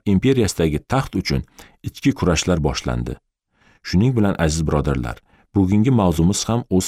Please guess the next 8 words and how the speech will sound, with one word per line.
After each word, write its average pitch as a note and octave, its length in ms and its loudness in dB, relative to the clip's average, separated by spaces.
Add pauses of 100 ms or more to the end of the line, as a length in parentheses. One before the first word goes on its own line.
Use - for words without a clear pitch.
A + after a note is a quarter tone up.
poyoniga D#2 540 0
yetdi. - 280 -14 (500)
Bizning F#2+ 380 2
internet G2 480 0
saytimizning E2+ 640 0
manzili C#2+ 500 0 (340)
uch - 260 -4
ta G2+ 80 2